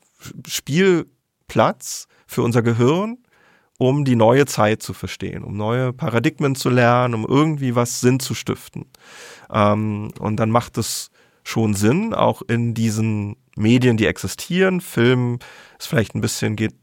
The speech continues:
jetzt zurück, das war so zwanzigstes Jahrhundert, aber Stories an sich werden schon noch interessant bleiben, wo auch immer, in welches Medium die dann auch immer gehen. Und dann eben diese A-I-Haftigkeit, <laughs> ähm, auch dann doch noch zu betonen,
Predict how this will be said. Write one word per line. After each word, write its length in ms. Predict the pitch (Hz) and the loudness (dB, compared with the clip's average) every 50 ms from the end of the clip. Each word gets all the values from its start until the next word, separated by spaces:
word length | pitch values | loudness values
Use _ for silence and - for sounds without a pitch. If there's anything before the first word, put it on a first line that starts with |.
| - | -6
jetzt 200 | - - - - - | -6 -6 -4 -4 -4
zurück, 340 | - 107 101 143 190 190 - | -4 0 2 2 2 2 0
das 180 | - 110 - - | -4 -4 -2 0
war 120 | 110 107 | 0 0
so 100 | 104 110 | 0 -2
zwanzigstes 640 | 101 - - 123 127 151 - 165 - - 139 135 - | -4 0 0 0 0 0 -4 -8 -6 -6 -8 -4 -2
Jahrhundert, 680 | 135 127 123 127 127 135 135 135 131 127 127 120 - | -2 0 0 0 -2 -2 -2 0 0 0 -2 -2 -2
aber 400 | - - 107 107 110 110 107 107 - - - - - _ _ - | 0 0 2 4 4 2 2 0 -2 -6 -16 -20 -20 _ _ -10
Stories 440 | - - 151 151 170 175 165 156 - | -2 2 4 6 6 6 6 4 4
an 120 | 120 120 113 | 2 0 2
sich 260 | 117 120 123 - - | 0 0 -2 0 0
werden 220 | - 110 110 110 | 0 2 2 0
schon 180 | - - - 110 | -2 -4 -4 -4
noch 140 | 110 107 - | -4 -2 -4
interessant 480 | - 98 - - - - 110 107 98 | -6 -6 -8 -8 -2 -2 -2 -2 -2
bleiben, 420 | - 101 101 104 113 120 120 113 110 | -2 0 2 4 4 4 2 0 -2
wo 80 | 107 | -4
auch 80 | 101 95 | -4 -4
immer, 280 | - 107 107 107 107 | -4 -2 -2 -2 -2
in 120 | - - 95 | -2 -2 -2
welches 280 | 107 107 120 113 - | 0 0 0 -2 0
Medium 320 | - 110 117 113 120 117 110 | 2 2 2 2 2 2 2
die 80 | 107 | 0
dann 80 | 110 107 | 0 0
auch 140 | 107 - - | -2 -4 -4
immer 160 | - 104 98 | -4 -4 -4
gehen. 360 | 95 98 104 123 147 185 214 - - - - - - - _ _ - | -4 -4 -4 -4 -4 -6 -8 -12 -18 -20 -18 -20 -20 -20 _ _ -10
Und 180 | - 107 101 | -8 -6 -2
dann 200 | - 104 110 123 | 0 2 2 2
eben 140 | 131 123 123 | 2 0 -2
diese 300 | 113 123 107 110 107 - | -2 -2 0 0 0 0
A-I-Haftigkeit, 1300 | - 107 101 - 98 101 127 156 170 190 185 - - 175 175 - - - 170 175 226 262 - - - _ - - - - - | 2 0 0 2 2 2 2 2 0 -2 -2 -2 -6 -6 -6 -6 -4 -2 -2 -2 -2 -4 -10 -18 -20 _ -14 -14 -12 -12 -12
<laughs> 360 | - - - - - - - - | -16 -16 -18 -18 -18 -18 -8 0
ähm, 380 | 90 117 113 113 113 110 - - | 2 2 2 2 0 -2 -4 -2
auch 280 | - 117 123 131 - - | 0 0 0 0 -2 -10
dann 260 | - - 139 139 135 127 | 0 2 2 2 4 2
doch 200 | 160 180 - - | 0 0 2 -2
noch 160 | 160 113 - | -2 -2 -2
zu 160 | - - 107 | -6 -6 -6
betonen, 600 | 98 - - - - 104 104 117 143 185 247 - | -6 -6 -6 -4 -4 -2 -2 -2 -4 -4 -8 -10